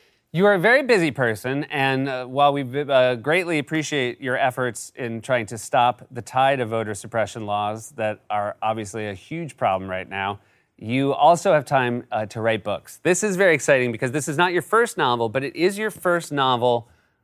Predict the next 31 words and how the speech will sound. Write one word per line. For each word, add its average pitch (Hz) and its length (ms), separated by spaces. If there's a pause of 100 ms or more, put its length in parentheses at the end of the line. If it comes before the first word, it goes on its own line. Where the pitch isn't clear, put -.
with 135 420
your 139 160
actual 131 400
name 208 320
on 110 160
it. 98 100
You've 123 200
written 170 240
under 151 260
a 120 60
pen 208 320
name 143 240
before. 117 480 (420)
I'm 175 140
wondering, 240 420
obviously 190 460
you 170 280
knew 196 220
you 131 180
were 127 120
the 123 100
author 113 680 (300)
of 123 140
those 120 240
books. 131 460
Was 160 240
it 170 160
different 208 400
writing 170 260
a 160 60
book 156 320